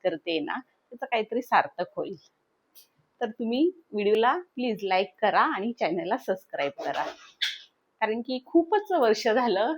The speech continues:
मला वाटतं हे चांगलं तीन चार वर्ष झालं मी चॅनेल चालू केलेलं आहे, त्या चॅनलची जरा पण ग्रोथ होत नाही.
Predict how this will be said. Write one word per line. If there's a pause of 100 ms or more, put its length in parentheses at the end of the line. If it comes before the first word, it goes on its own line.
मला
वाटतं
हे
चांगलं
तीन
चार
वर्ष
झालं
मी
चॅनेल
चालू
केलेलं
आहे, (380)
त्या
चॅनलची
जरा
पण
ग्रोथ (120)
होत (100)
नाही.